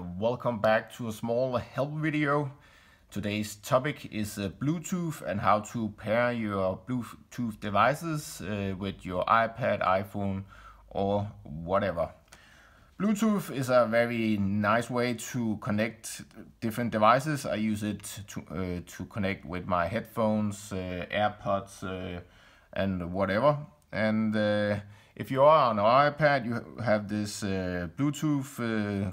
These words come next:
quick setting you have up here. You can turn it on and off. Very easy, very nice way to, to turn it on.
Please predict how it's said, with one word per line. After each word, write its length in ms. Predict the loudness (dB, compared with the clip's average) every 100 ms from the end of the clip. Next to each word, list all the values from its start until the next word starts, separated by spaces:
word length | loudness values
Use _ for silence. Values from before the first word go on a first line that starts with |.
| -4
quick 220 | -4 -4
setting 480 | -2 0 0 -2 -6 -20 -20 _
you 80 | -2
have 200 | 2 2
up 200 | 2 0
here. 280 | 0 2 2
You 140 | 2 -2
can 160 | -2
turn 240 | -2 -2 0
it 220 | -2 -6 -6
on 280 | 0 2 2
and 100 | 4
off. 460 | 4 4 -2 -18 -20 _ _ _ _ _ _ -20 -6
Very 240 | 0 0 2
easy, 400 | 0 -2 0 0
very 460 | 0 -2 0 -2
nice 360 | 0 2 2 0
way 220 | -4 -4
to, 400 | -6 -4 -4 -4 -10 -20 -20 -20 -8
to 200 | -4 -4
turn 400 | -4 -2 0 -2
it 140 | 0
on. 320 | 0 -2 -6